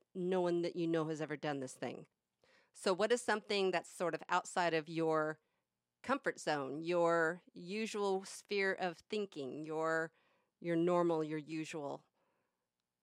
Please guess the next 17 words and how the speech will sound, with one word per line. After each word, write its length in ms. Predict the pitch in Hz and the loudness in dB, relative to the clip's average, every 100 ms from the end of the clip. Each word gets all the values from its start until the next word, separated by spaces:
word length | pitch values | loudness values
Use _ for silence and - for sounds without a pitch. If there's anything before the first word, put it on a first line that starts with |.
| - | -18
Um, 440 | 156 151 143 139 - _ _ _ | -10 -10 -8 -12 -16 _ _ _
think 120 | 220 | -4
about 220 | 185 160 | -2 -4
those 140 | - - | -4 -16
things. 320 | - - - _ _ _ _ _ _ _ _ | -18 -20 -20 _ _ _ _ _ _ _ _
Number 220 | 196 202 | -6 -6
four, 600 | 190 302 269 180 180 202 - - | -6 2 6 6 6 -2 -16 -4
when 220 | 185 214 | 0 2
you 140 | 240 320 | 2 2
were 100 | 392 | 2
a 80 | 330 | 0
child, 640 | - 294 269 165 151 214 240 _ _ _ _ _ | -2 4 4 4 0 -4 -12 _ _ _ _ _
what 100 | 143 | -10
did 160 | 143 143 | -8 -8
you 60 | |
dream 200 | 151 143 139 | -8 -10 -10
about? 280 | 135 139 | -10 -12